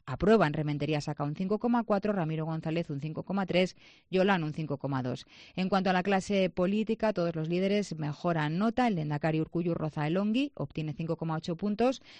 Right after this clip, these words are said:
seguido de Mayalen Iriarte, de H Bildu, que saca un cinco coma cuatro, y en la cola el popular Carlos Iturgaiz con un dos coma dos. Respecto a la independencia, uno de cada cuatro vascos está a favor de esta opción, que sube dos puntos desde junio,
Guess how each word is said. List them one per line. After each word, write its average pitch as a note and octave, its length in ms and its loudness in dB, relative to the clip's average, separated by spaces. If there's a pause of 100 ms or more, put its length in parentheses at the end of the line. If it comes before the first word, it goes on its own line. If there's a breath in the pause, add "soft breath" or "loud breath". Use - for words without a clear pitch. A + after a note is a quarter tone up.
(140 loud breath)
seguido E3+ 280 0
de E3 120 2
Mayalen D#3 440 -2
Iriarte, E3+ 480 0 (100)
de D#3 140 -4
H C#3 220 -4
Bildu, E3 240 -2
que D3+ 100 -4
saca D#3+ 220 -6
un D3 100 -4
cinco E3+ 220 -6
coma G3 200 -2
cuatro, A3 240 0
y A#3 80 2
en G#3+ 80 2
la F#3 120 -2
cola F3+ 320 2 (360 loud breath)
el E3 140 -2
popular E3+ 400 2
Carlos D#3+ 400 0
Iturgaiz D#3 580 0 (400 loud breath)
con E3 240 0
un D#3 240 0
dos E3+ 280 0
coma C#3 240 -2
dos. D3 180 -4
Respecto D#3+ 420 -2
a E3 40 2
la D#3 80 2
independencia, E3+ 640 0
uno D#3+ 240 0
de C#3 220 -2
cada D#3 320 -2
cuatro F#3+ 400 2
vascos G3+ 320 0
está F3+ 260 -2
a F#3 60 -2
favor F#3+ 280 0
de F#3+ 80 -2
esta F#3 160 -4
opción, G3 440 0
que C3+ 100 -8
sube D#3 240 -4
dos D3 160 -6
puntos E3 300 -2
desde F#3+ 240 0
junio, F#3+ 420 -2